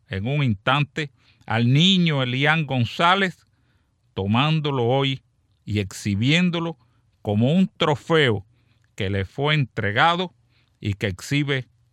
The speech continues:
como una victoria, a pesar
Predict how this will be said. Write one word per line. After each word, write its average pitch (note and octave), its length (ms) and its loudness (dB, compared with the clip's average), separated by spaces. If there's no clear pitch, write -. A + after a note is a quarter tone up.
como G2+ 340 -2
una A#2+ 260 2
victoria, D#3 800 0
a F2+ 180 -10
pesar A2 600 2